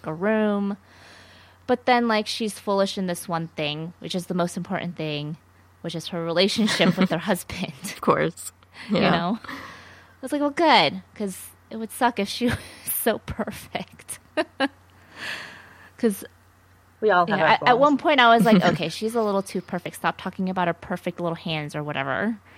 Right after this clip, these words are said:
Speaker 1: <laughs> So,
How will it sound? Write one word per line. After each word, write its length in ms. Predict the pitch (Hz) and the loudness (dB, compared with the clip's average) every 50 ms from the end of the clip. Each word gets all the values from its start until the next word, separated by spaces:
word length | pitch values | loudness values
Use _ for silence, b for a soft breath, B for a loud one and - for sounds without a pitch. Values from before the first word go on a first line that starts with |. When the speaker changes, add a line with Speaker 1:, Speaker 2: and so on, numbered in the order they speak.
| B B B B | B B B B
Speaker 1:
<laughs> 100 | 254 - - - 247 - - - - - - - _ _ _ _ _ _ _ _ _ - 220 - 427 440 - - 554 - - - 480 494 - - 539 554 - 554 622 - - - - 523 508 - 605 - - - - - - - - - 698 - - _ _ _ _ _ _ B B B B B B B B B B B B B - - | -4 -4 -2 -2 -4 -4 -4 -6 -8 -8 -10 -20 _ _ _ _ _ _ _ _ _ 0 2 4 4 2 2 0 -10 -4 0 2 2 4 6 6 6 6 6 4 4 4 2 2 2 0 -2 -2 -4 -4 -2 -4 -2 -2 -4 -6 -4 -4 -8 -8 -8 _ _ _ _ _ _ B B B B B B B B B B B B B -4 0
So, 300 | 185 170 160 156 156 | 2 2 4 2 2